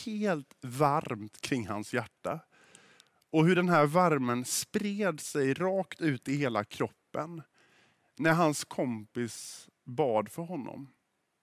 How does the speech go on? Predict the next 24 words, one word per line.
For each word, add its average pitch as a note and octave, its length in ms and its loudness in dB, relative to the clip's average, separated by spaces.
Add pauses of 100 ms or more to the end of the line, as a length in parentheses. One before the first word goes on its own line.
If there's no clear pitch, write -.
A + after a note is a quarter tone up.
(2500)
Och D#3 160 0
han G3+ 160 6
kände F#3 380 2
det C#3+ 120 6
som D3+ 180 2
att D3 140 2
han F#3+ 440 0
i D#3 80 0
den C#3 240 2
stunden A#2+ 500 -2
var A2 420 2 (880)
helt F#3+ 640 -4
och D3 120 -4
fullt A2+ 460 -6
accepterad. B2 1160 -6 (1120)
Och E3 120 2
så G3+ 120 2
sa F#3 200 6
han C#3 120 6
till C#3 100 -4
mig C3 220 6
att B2 260 2 (200)
jag F#3 240 2
glömmer C3+ 520 0